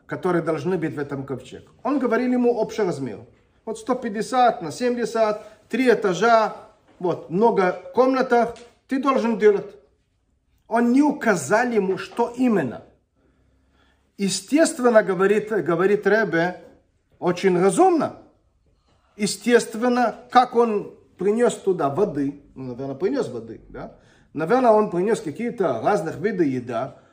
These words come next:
Он, наверное, и принес сюда масло и фитли. Этому, этому не надо говорить Ноаха. То есть тут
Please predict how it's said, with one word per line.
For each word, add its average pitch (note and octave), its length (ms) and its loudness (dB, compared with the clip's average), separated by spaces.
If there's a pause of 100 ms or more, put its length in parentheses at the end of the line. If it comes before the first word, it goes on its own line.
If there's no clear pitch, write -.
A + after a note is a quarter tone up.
(140)
Он, G#3+ 140 4
наверное, B3 420 2
и - 20 0
принес D4 380 0
сюда A#3 260 0
масло C4 380 0
и - 80 -4
фитли. - 580 -8 (1700)
Этому, B3 300 2
этому B3 720 0
не B3+ 120 2
надо B3 280 4
говорить A#3+ 420 2
Ноаха. B3 520 0 (1000)
То G3+ 120 4
есть - 260 -2
тут B3+ 560 2